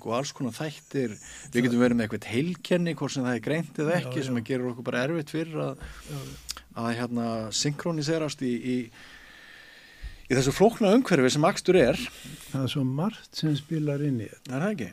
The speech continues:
Speaker 2: Geysi, geysi margt.
Speaker 1: Já.
Speaker 2: Og, uh, ég var nú að tala við konu í dag í síma og hún var að,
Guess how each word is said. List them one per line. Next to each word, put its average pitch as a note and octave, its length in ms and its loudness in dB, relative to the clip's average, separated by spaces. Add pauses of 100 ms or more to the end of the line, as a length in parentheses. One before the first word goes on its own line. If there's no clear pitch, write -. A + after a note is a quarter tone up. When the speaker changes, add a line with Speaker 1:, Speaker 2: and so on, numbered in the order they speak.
(160)
Speaker 2:
Geysi, D#3+ 800 -4
geysi E3 560 -6
margt. - 640 -14
Speaker 1:
Já. - 180 -14 (460)
Speaker 2:
Og, B1+ 640 -6
uh, C2 400 -6
ég C#3 180 -8
var C#2 140 -8
nú C3+ 160 -6
að C3 120 -10
tala C#3 400 -6
við C3+ 360 -8 (180)
konu C#3+ 460 -6
í C3+ 80 -8
dag D3 320 -6
í C3+ 180 -6
síma C#3+ 460 -6 (960)
og B2+ 120 -2
hún C#3+ 140 6
var C#3 120 2
að, C3 140 0